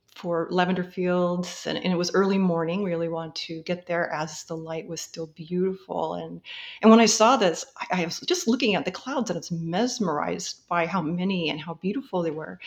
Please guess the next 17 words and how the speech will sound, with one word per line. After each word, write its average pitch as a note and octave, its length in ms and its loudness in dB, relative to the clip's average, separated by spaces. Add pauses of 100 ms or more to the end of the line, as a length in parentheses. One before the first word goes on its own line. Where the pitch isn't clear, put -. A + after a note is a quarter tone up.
(380)
And F3+ 220 4
it - 280 0
occurred A3 360 4
to - 120 -4
me E3+ 140 0
that D#3+ 320 0 (460)
it F3+ 100 0
would E3+ 160 -4
be F3+ 120 -2
so F#3 180 -4
beautiful F#3+ 640 -4
to G3+ 60 -4
have F#3 180 0
the F3+ 80 2
opportunity E3+ 540 -4
to - 160 -4
illustrate E3 500 -2